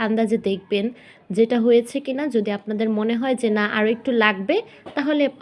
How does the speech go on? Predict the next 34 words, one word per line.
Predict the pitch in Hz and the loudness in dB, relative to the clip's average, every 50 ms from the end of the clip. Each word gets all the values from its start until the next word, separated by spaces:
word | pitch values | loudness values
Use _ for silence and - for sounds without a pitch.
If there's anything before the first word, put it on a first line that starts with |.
| - 247 | -6 -6
আপনারা | 247 - 262 262 262 254 247 | -4 -4 -2 -2 0 -2 -2
এখানে | 247 254 247 247 226 | -2 -4 -2 0 0
আরও | 214 214 220 220 | 0 0 0 0
একটু | - - 233 185 208 | 0 -2 0 2 2
দিবেন। | 208 170 185 185 196 226 226 - _ _ - - _ _ - | 0 0 0 -2 -4 -6 -8 -12 _ _ -20 -20 _ _ 2
তো | 277 277 269 | 2 2 4
এটার | 285 285 269 262 247 | 4 2 2 2 2
আসলে | 254 - 277 269 262 269 262 | 0 0 -2 -2 0 2 2
পরিমাণটা | 233 233 226 226 220 214 233 226 | 2 4 4 2 0 0 -2 0
ওভাবে | 202 220 214 220 202 196 | 0 0 0 0 0 0
বলা | 196 190 202 196 190 | 0 0 0 0 0
যায় | 214 202 208 262 | 0 0 0 -2
না, | 359 370 - | -2 -4 -2
কারণ | 269 233 226 226 226 226 214 - 208 196 | -2 0 2 2 2 0 -2 -2 -2 2
যে | 247 247 233 196 | 4 4 4 6
যে | 214 220 214 196 | 4 2 2 2
ব্র্যান্ডের | 214 214 208 208 208 220 220 | 0 0 0 0 0 0 0
নুডলস | 208 190 202 208 208 - | -2 0 0 -2 -2 0
ইউজ | 208 208 208 - - | -2 -4 -2 -2 -4
করেন | 208 196 202 196 202 196 | -2 -2 0 0 -2 0
বা | 190 190 185 | 0 0 -2
আপনারা | 190 202 202 202 196 196 185 - _ - 208 214 208 202 175 - | -2 -4 -6 -4 -4 -6 -8 -10 _ -6 -2 -2 -2 -2 0 0
ডিম | 208 202 196 196 196 196 | 0 0 0 0 -2 -2
বা | 196 190 190 220 | -4 -4 -2 -2
কতটুকু | 220 220 240 233 247 233 254 - | -2 0 -2 -4 -4 -4 -2 0
পরিমাণ | 226 226 220 226 226 226 226 214 | 0 0 2 0 0 0 0 0
নুডলস | 196 190 196 220 226 220 - - - - - - - _ - - | 0 -2 -2 -2 -2 -4 -6 -12 -20 -20 -20 -20 -20 _ -4 -2
নিচ্ছেন | 220 226 226 - - - 285 302 311 - 247 | -2 -2 -2 -4 -4 -2 0 0 0 0 0
এই | 226 214 214 | 0 2 2
অনুযায়ী | 214 196 185 196 196 196 190 | 0 0 -2 -2 -4 -4 -4
আপনারা | 190 - 196 196 202 220 277 403 427 - - _ _ _ _ _ _ _ _ _ _ _ _ - | -6 -6 -6 -4 -2 -2 -2 -4 -6 -10 -18 _ _ _ _ _ _ _ _ _ _ _ _ -4
এই | 220 208 202 196 | -2 0 0 0
আটা | 196 196 226 214 196 | -2 0 -2 -2 0
বা | 208 | 0